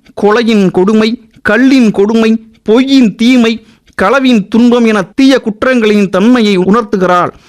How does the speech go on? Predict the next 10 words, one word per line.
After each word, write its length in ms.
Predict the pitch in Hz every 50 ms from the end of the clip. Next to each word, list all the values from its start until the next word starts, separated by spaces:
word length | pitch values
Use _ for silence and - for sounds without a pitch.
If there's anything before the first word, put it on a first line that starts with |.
| _ _
பசி 300 | - 180 175 175 - 262 247
போக்குவதும் 720 | 226 - 202 220 226 220 - - 233 208 214 208 220 214 170 143 269 226
உயிர்களிடத்து 720 | - 180 208 247 269 247 233 226 226 208 214 208 214 - -
அன்பு 300 | 214 180 185 220 240 247
செலுத்துவதுமே 680 | 233 - 214 220 202 - - 214 202 208 202 208 208 220
அறம் 340 | 240 202 175 185 247 240 160 - _ _ -
என்கிறாள். 480 | - 175 190 190 180 170 160 147 - - - - _
அப்போது 540 | - - 160 160 - 196 196 202 208 214 240
அங்கு 220 | 214 190 190 185 190
வந்த 260 | 180 175 190 214 220